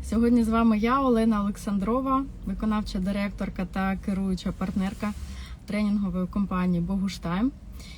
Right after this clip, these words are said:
І сьогодні ми з вами поговоримо про те, як заробляти більше. Е, тема завжди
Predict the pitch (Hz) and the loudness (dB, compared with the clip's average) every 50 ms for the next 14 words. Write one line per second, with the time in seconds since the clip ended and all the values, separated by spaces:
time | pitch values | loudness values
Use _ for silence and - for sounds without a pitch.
0 | - - - - - - 214 214 214 202 - 233 240 277 339 330 302 262 226 214 | -14 -14 -16 -10 -4 0 2 2 2 2 0 0 0 0 0 2 4 4 4 4
1 | 202 226 247 269 262 233 190 - 220 233 220 202 190 214 226 233 233 214 196 190 | 4 4 4 6 6 4 4 2 2 2 2 0 0 0 0 2 2 2 0 0
2 | 185 - 208 208 180 - 285 320 359 330 247 233 233 262 285 302 - - - 269 | 0 -2 -4 -4 -4 -4 -4 -2 0 2 2 4 4 4 2 0 -2 -4 0 0
3 | 269 269 247 247 277 269 277 247 262 254 269 - 285 233 220 262 277 285 - - | 2 2 2 2 2 2 2 2 2 2 2 2 0 0 2 2 2 0 0 -2
4 | - 190 190 - - - - - - - - - - - - - - - - - | -4 -4 -4 -4 -6 -8 -10 -10 -10 -10 -10 -10 -10 -10 -12 -12 -12 -12 -12 -12
5 | - - - - - - - - - - - - - - 202 202 196 190 196 190 | -12 -12 -12 -10 -10 -10 -10 -10 -10 -10 -10 -10 -6 -4 -2 0 0 0 0 0
6 | 170 - - - - 262 277 285 277 247 233 233 240 214 247 240 240 190 220 254 | -2 -4 -6 0 2 2 4 6 6 6 6 4 4 4 4 4 6 6 8 8
7 | 240 233 226 220 | 8 8 6 6